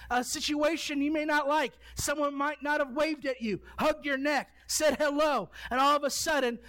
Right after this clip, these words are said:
you're mortal enemies. <sighs> You walked up to a chair, ready to sit down, and you get an ugly look from someone next to you. You're like, "Oh boy, that's how it is here."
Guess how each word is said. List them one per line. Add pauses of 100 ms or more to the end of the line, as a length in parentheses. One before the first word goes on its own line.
you're
mortal
enemies. (1160)
<sighs> (680)
You
walked
up
to
a
chair, (220)
ready
to
sit
down, (240)
and
you
get
an
ugly
look
from
someone
next
to
you. (180)
You're
like,
"Oh
boy, (680)
that's
how
it
is
here."